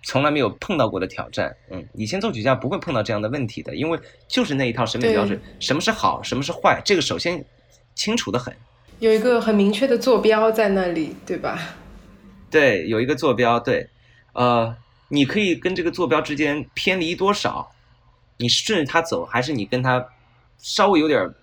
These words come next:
Speaker 1: 叛逆、背离、背离多，多少，这些都是健康的张力，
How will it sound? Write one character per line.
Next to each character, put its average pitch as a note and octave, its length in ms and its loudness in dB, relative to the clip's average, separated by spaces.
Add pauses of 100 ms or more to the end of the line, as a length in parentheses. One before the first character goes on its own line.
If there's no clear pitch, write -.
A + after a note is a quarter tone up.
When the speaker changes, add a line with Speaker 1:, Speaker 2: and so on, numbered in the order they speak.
Speaker 1:
叛 C3+ 320 0
逆、 A2 240 0
背 C3 320 0
离、 G2+ 280 -4
背 C3 200 -4
离 A#2 140 -2
多， A#2 100 -8 (180)
多 D#3+ 140 0
少， D#3 180 -4 (140)
这 B3+ 100 2
些 F#3+ 320 2 (400)
都 A3 140 6
是 F#3+ 80 -2
健 E3+ 220 2
康 B2 180 0
的 B2 80 2
张 A2 260 0
力， G#2 220 -6